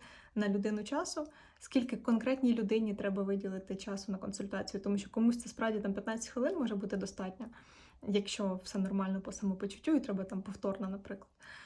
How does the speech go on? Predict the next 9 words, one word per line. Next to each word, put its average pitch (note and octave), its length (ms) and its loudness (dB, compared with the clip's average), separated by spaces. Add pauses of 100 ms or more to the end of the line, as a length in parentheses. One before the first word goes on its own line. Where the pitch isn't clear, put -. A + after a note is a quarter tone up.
(460)
А G#3 80 2
комусь A#3 560 2
треба A3 380 0
там G#3 500 -2
годину G3+ 600 2 (600)
або F#3+ 180 0
більше, F#3+ 440 0
наприклад, - 520 -10
та? G#3+ 200 -6